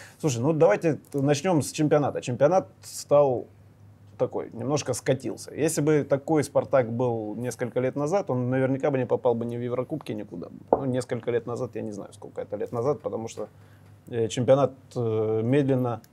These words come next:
уверенно стагнирует, можно так сказать. Поэтому, э, то, что делает Тедеско с этими футболистами, с этой глубиной состава, мне нравится. Он какую-то систему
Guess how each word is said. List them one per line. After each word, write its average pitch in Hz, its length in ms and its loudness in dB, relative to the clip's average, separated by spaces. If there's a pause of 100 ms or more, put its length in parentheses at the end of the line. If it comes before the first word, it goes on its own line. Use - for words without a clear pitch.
(420)
уверенно 127 640 2 (480)
стагнирует, 127 680 2
можно 92 240 -8
так - 160 -12
сказать. 151 280 -2
Поэтому, 139 560 2 (140)
э, 117 320 -2
то, 185 140 6
что 175 160 0
делает 139 400 4
Тедеско 175 420 2
с - 80 -2
этими 151 260 0
футболистами, 139 600 0
с 117 100 -4
этой 127 200 -2
глубиной 131 340 0
состава, 139 320 -2
мне 143 160 0
нравится. 123 380 2 (1080)
Он 139 520 0
какую-то 135 440 -2
систему 113 440 -4